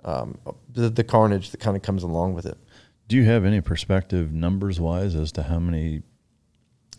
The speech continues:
Speaker 2: I mean, even a ballpark of K I A on the other side?
Speaker 1: No, man, I, I don't. I mean,
Speaker 2: I mean,
Speaker 1: I would, I would probably say, like, as far as, like, how many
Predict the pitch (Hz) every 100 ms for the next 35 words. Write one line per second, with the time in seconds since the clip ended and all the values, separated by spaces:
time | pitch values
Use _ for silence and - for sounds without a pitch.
0 | - 80 82 98 71 65 78 87 - 69
1 | 64 - 78 - - 82 80 76 73 82
2 | 78 73 76 73 78 87 104 _ _ _
3 | _ - 127 127 110 92 87 - - _
4 | _ _ _ - - 101 110 107 101 -
5 | 101 95 87 - 98 101 101 92 85 -
6 | - _ - 104 139 123 123 185 156 -
7 | - 220 147 131 147 151 139 107 - 113
8 | 110 - 147 127 104 113 131 120